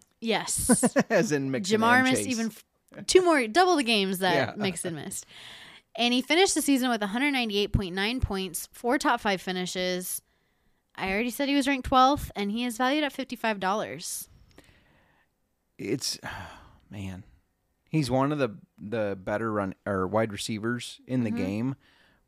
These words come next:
Speaker 2: but that's just a little too much for me, I think.
Speaker 1: Fifty-five dollars is what I would spend for a top ten.
Speaker 2: Yeah.
Speaker 1: Well,
Speaker 2: Which he probably
Speaker 1: this
Speaker 2: would
Speaker 1: is,
Speaker 2: be if he didn't
Speaker 1: I
Speaker 2: miss games.
Speaker 1: Oh,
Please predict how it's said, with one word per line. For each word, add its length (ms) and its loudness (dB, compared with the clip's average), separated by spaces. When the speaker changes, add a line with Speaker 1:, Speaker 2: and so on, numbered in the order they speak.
Speaker 2:
but 260 0
that's 220 -8
just 240 -8
a 60 -6
little 140 -2
too 140 -8
much 240 -2
for 160 -6
me, 160 -6
I 80 -8
think. 400 -14
Speaker 1:
Fifty-five 520 0
dollars 440 -2
is 140 -10
what 100 -4
I 80 -2
would 140 -4
spend 260 -8
for 120 -8
a 60 -6
top 420 -2
ten. 460 -6
Speaker 2:
Yeah. 300 -2
Speaker 1:
Well, 160 8
Speaker 2:
Which 120 0
he 140 0
probably 300 4
Speaker 1:
this 80 2
Speaker 2:
would 100 4
Speaker 1:
is, 60 -8
Speaker 2:
be 160 -2
if 100 -6
he 80 -8
didn't 160 -4
Speaker 1:
I 20 -4
Speaker 2:
miss 200 -6
games. 600 -8
Speaker 1:
Oh, 220 4